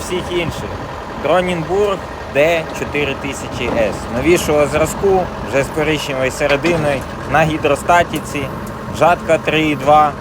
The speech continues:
чистий захват в ньому. Чого найчистіше молотить? Того, що в його є додатковий сепаратор для додаткової очистки зерна.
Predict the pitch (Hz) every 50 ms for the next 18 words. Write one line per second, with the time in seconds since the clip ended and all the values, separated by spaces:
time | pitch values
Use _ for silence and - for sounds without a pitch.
0 | - - - - - - - 147 139 131 - 135 127 120 127 123 - - 123 120
1 | 110 101 101 98 95 98 - 90 98 - - - - - - - - - - -
2 | - - - - - 165 165 185 214 220 214 214 202 - 214 214 196 - 214 208
3 | 185 - 190 185 190 196 202 220 220 - - 196 175 160 - - 156 147 160 170
4 | 156 - 170 160 160 175 180 180 175 170 160 160 175 170 165 147 131 147 143 156
5 | 151 - - 175 170 165 156 156 156 147 139 135 - - - - - - - -
6 | - 165 156 - 160 160 156 175 185 185 185 165 160 139 123 127 139 139 135 131
7 | 131 127 123 113 110 107 131 127 139 143 131 113 156 165 170 160 156 156 151 147
8 | 147 135 123 120 - - 156 156 143 - - - - - 131 123 - - - -
9 | - - - 131 135 143 139 135 120 107